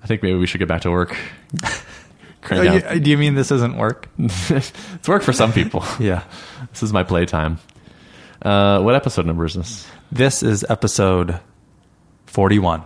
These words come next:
Speaker 1: Forty-one. So, if you would like to access the show notes for this episode, you can go to thoughtbot dot com slash podcast slash forty-one. Today's podcast would have been recorded by Anna, Anna Mariola. However, I guess you recorded it.
Speaker 2: Right.
Speaker 1: So it's been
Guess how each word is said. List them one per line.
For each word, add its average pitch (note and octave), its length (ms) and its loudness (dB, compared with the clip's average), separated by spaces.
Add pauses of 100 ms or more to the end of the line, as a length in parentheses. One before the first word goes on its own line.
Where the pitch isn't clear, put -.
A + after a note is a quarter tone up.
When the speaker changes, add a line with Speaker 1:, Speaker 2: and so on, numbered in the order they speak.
(140)
Speaker 1:
Forty-one. F#2+ 580 0
So, A2 440 2 (280)
if G#2+ 120 -2
you G#2+ 60 2
would G2+ 80 0
like G2+ 120 2
to F#2 60 0
access G2 360 0
the F#2+ 100 -4
show A2 180 0
notes G#2 240 0
for F2 260 -2
this F2+ 280 -2
episode, F#2 600 -2
you F#2+ 120 -2
can F#2+ 100 -2
go F2+ 120 2
to E2+ 60 2
thoughtbot F#2 480 -2
dot - 220 -2
com G#2+ 520 0 (260)
slash - 280 -4
podcast F#2+ 680 -2
slash E2+ 320 -4
forty-one. F#2+ 800 0 (520)
Today's D#3 220 4
podcast D3+ 560 2
would B2 240 4
have G#2+ 140 2
been G2 120 2
recorded F#2+ 320 2
by F2+ 120 4
Anna, F2+ 420 2
Anna F#2 200 2
Mariola. F2+ 440 2
However, F2 260 0
I E2 60 -4
guess B2+ 220 -4
you G#2 100 2
recorded E2 380 -2
it. E2+ 140 -4 (260)
Speaker 2:
Right. F#2 240 2 (300)
Speaker 1:
So F#2 280 2
it's G2 160 0
been F#2 260 -2